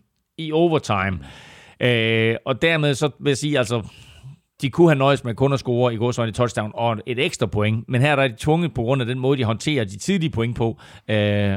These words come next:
og, øh, og, og så udnytter, eller så sker der ikke noget med det, og det hele ender selvfølgelig med en forty-niners sejr, men jeg har det bare sådan lidt, at, vil du sige det, eller skal jeg?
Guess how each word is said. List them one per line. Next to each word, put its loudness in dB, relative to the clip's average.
og, -2
øh, -8
og, -4
og -6
så -6
udnytter, 2
eller -6
så -4
sker -4
der 0
ikke -2
noget -2
med 2
det, 2
og -4
det -2
hele 0
ender 0
selvfølgelig -2
med 0
en -6
forty-niners -2
sejr, 0
men -4
jeg -2
har 2
det -2
bare 2
sådan -2
lidt, 2
at, 0
vil 0
du 4
sige 2
det, 4
eller 2
skal -2
jeg? 4